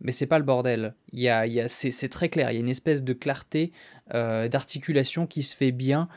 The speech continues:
Et puis t'as un jeu aussi qui est assez, euh, euh, euh, fin et épuré, et, euh,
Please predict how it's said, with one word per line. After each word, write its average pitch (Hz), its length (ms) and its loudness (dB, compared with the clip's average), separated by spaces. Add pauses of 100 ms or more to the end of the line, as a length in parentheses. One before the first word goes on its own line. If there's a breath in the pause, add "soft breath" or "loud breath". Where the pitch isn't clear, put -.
(240 soft breath)
Et 120 60 -2
puis - 140 -6
t'as 135 140 2
un 127 140 4
jeu 147 220 2
aussi 147 360 -2
qui 135 220 0
est - 20 6
assez, 123 480 0
euh, 110 320 0 (440 loud breath)
euh, 107 920 2
euh, 107 540 -2 (120)
fin 175 440 0 (280)
et 120 520 2
épuré, 151 500 2 (140)
et, 117 340 0
euh, 101 480 -2